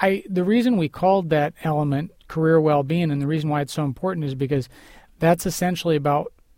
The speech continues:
do you think your career's on the right track? Do you like what you do when you wake up every day? Those are the questions we were asking people. And I think that's a richer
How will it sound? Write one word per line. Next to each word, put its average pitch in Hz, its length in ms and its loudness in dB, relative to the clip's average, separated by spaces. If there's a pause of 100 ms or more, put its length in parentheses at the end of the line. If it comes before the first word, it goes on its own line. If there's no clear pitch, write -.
(280)
do 170 120 0
you 185 200 2
think 165 260 -2
your 147 120 -4
career's 151 360 0
on 135 120 -2
the 123 40 -4
right 123 220 -6
track? 120 320 -8
Do 147 80 -6
you 139 80 -2
like 151 260 0
what 170 120 -8
you 143 100 -6
do 147 220 -2
when 147 120 -2
you 131 120 -4
wake 120 220 -4
up 120 140 -6
every 110 220 -6
day? 110 160 -8
Those 143 220 -4
are 170 40 -4
the 147 60 -6
questions 139 460 -6
we 127 60 -6
were 120 100 -4
asking 120 300 -6
people. 120 300 -8 (540)
And 180 380 2 (1000)
I 208 80 4
think 233 180 2
that's 180 200 2
a 151 80 -2
richer 160 600 0